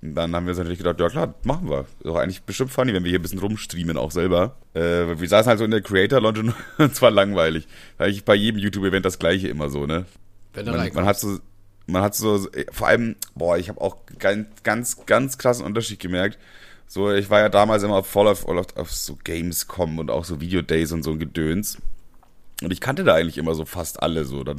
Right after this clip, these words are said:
Speaker 1: waren aber so ein paar neue Gesichter, dann so, „Ah, du bist das, okay, cool, nice.“
Speaker 2: Mhm.
Speaker 1: So, und jetzt guck ich da so in die Menge und ich, es, also, ich will das jetzt auch gar nicht irgendwie so gemeint von wegen, äh, muss man die kennen, äh, bla, sondern ich, ich kan-, also ich kannte die halt einfach nicht. <laughs>
Speaker 2: Ja, okay,
Speaker 1: Auf Legit
Speaker 2: krass,
Speaker 1: einfach.
Speaker 2: krass.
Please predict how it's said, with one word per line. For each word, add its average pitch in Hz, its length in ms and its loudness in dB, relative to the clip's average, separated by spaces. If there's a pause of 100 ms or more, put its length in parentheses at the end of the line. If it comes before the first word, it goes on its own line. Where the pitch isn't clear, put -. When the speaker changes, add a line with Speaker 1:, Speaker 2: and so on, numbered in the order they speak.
Speaker 1:
waren 92 160 2
aber 92 100 2
so 87 60 -2
ein 82 60 -6
paar 101 160 0
neue 104 220 2
Gesichter, 104 340 -2
dann 87 100 -4
so, 87 80 0
„Ah, 120 240 -2
du 107 100 -8
bist - 160 -12
das, 113 200 -6
okay, 101 260 -8 (100)
cool, 120 240 -8 (140)
nice.“ 87 460 2
Speaker 2:
Mhm. 123 240 -4 (400)
Speaker 1:
So, 92 100 -4
und 95 160 0
jetzt 107 160 0
guck 120 120 -4
ich 110 40 -10
da 117 140 2
so 117 80 0
in 113 60 0
die 110 40 0
Menge 107 380 2
und 90 180 -6
ich, - 140 -12 (260)
es, - 560 -8
also, 82 480 -2 (520)
ich 82 180 -8
will 101 80 -4
das 101 160 0
jetzt 110 120 0
auch 113 80 2
gar 117 120 2
nicht 120 100 2
irgendwie 107 220 0
so 104 120 0
gemeint 101 360 2
von 104 140 -2
wegen, 104 160 2
äh, 98 120 4
muss 98 240 -6
man 120 140 0
die 113 80 -6
kennen, 120 540 0
äh, 131 40 -6 (480)
bla, 123 320 8
sondern 123 240 4
ich, 98 160 -2 (140)
ich - 120 -8
kan-, 151 220 2
also 104 220 0
ich 101 180 -4
kannte 110 220 2
die 82 60 2
halt 73 80 0
einfach 69 160 -4
nicht. 69 260 -10 (220)
<laughs> - 180 -14 (100)
Speaker 2:
Ja, 175 120 8
okay, 165 80 8
Speaker 1:
Auf 143 180 4
Legit 131 340 4
Speaker 2:
krass, - 40 0
Speaker 1:
einfach. 80 240 2
Speaker 2:
krass. - 240 0